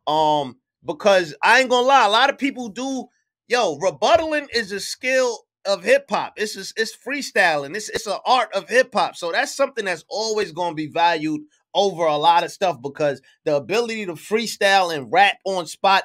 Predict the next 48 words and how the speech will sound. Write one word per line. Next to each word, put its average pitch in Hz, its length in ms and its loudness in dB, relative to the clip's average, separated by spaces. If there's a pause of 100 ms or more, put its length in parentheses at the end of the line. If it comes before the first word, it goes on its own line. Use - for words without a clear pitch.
and 226 260 -2
the 214 40 -2
rebuttal, 185 520 2
something 202 340 0
is 175 100 -2
coming 202 340 0
at 214 280 2
you, 170 160 -2 (360)
it, 165 140 0 (120)
it, 185 180 -4
it, - 200 -8 (120)
that's 208 220 4
heavy. 220 400 4 (320)
So, 202 460 4 (440)
you 214 120 4
know 226 60 8
what 233 80 4
I 240 40 -6
mean? 247 180 4
I 214 160 2
can't 262 340 2
front. 254 320 -2
I 208 100 4
definitely, 233 680 0 (320)
A 247 140 6
Ward, 262 300 4
def-, 262 240 6
I - 220 6
ain't 554 100 0
gonna 330 160 0
lie, 277 180 8
man. 202 220 2
He 359 100 0
impressed 294 420 4
me. 170 160 -8 (200)
I, 247 200 2
I 285 120 6
like 349 320 4
this 320 280 -2
A 294 140 6
Ward 285 340 6
more 269 260 6
than 277 120 -4
I 262 60 4
like 254 260 2
the 233 80 -4
A 254 200 2
Ward 254 420 0